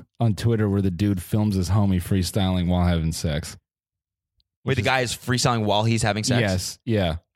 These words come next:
Speaker 1: He's
Speaker 2: That's
Speaker 1: like,
Speaker 2: a
Speaker 1: hav-,
Speaker 2: thing?
Speaker 1: yeah, he's having sex with his girl. And he's like, you know what I'm saying? I'll be like, with the, uh, uh, uh, uh.
Speaker 2: Holy shit.
Speaker 1: Yeah, and then his homeboy's like, "Yeah, get it in." I'm like, "No."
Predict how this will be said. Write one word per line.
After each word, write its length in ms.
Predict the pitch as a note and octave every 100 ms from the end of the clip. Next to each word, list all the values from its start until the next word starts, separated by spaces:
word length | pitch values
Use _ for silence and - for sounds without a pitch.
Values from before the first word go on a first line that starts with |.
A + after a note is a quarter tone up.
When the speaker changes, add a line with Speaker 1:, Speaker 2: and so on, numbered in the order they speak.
| _
Speaker 1:
He's 140 | G#2+
Speaker 2:
That's 40 | G#2
Speaker 1:
like, 160 | A2+
Speaker 2:
a 80 | A#2
Speaker 1:
hav-, 80 | A#2+
Speaker 2:
thing? 260 | A#2+ D3 F#3
Speaker 1:
yeah, 100 | A#2
he's 180 | A2+ A2+
having 240 | B2+ A#2+
sex 260 | A2+ A#2 G#2+
with 120 | A2+
his 100 | G2
girl. 420 | F#2 G2 F2 E2+ _ _ _ -
And 80 |
he's 120 | G#2+ G#2
like, 240 | F2+ F2
you 120 | - G2+
know 80 |
what 60 | F#2+
I'm 40 | G2
saying? 380 | - G#2+ G2+ F#2+
I'll 100 | G2
be 160 | G2
like, 340 | G2 G2 G2+ F#2 - - -
with 160 | G2+ G2+
the, 120 | G2+ -
uh, 720 | G#2 G#2 G2+ G2 G2 - -
uh, 240 | G2+ G2+ -
uh, 200 | F#2+ F#2 -
uh. 220 | G#2+ G#2 A2+
Speaker 2:
Holy 240 | D3+ C#3+
shit. 400 | - D3 D3+ - -
Speaker 1:
Yeah, 240 | A#2 A2
and 100 | G2
then 80 | G#2+
his 100 | G2+
homeboy's 360 | A#2 A#2 A2
like, 100 | G#2 A#2+
"Yeah, 380 | D3 E3 E3
get 240 | D#3+ D3 D#3+
it 140 | E3
in." 260 | F#3+ F#3 E3
I'm 160 | D3+
like, 200 | C#3 A#2+ - C#3 -
"No." 480 | - B2+ E3 D#3+ F#2